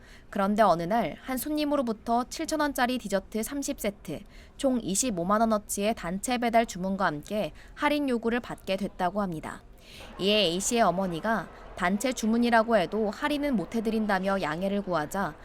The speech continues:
손님은 화가 난 표정으로 할인 안 해주는 건 좀 그렇다며 따지기 시작했다고 합니다.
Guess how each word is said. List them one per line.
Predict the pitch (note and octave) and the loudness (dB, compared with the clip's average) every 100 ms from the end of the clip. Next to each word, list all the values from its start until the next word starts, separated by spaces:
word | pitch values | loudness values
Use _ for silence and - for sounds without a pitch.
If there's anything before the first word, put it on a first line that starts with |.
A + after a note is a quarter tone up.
| - - | -20 -10
손님은 | - A3+ G#3 A3+ G3 | 0 2 4 2 2
화가 | G3 D4 C#4+ | 0 0 0
난 | C#4 C#4 | 0 0
표정으로 | C4+ B3 A#3 G3+ A3 A#3+ - - - | -2 0 0 2 2 0 -4 -12 0
할인 | D4 D4 | 2 4
안 | G#3+ | 4
해주는 | G3 G#3+ G3+ F#3 | 4 2 0 2
건 | G3+ G#3+ | 2 2
좀 | G3+ A3 | 2 -2
그렇다며 | G3+ F3+ F#3 F#3+ E3 F#3+ G#3 | 0 0 -2 -4 -4 -4 -2
따지기 | C4+ C#4 C#4+ C#4 | -2 -2 -2 -4
시작했다고 | - C4+ C4+ A#3 - F3 A3 | -2 -4 -2 -4 -2 -2 0
합니다. | G#3 D3+ E2 | -2 -4 -8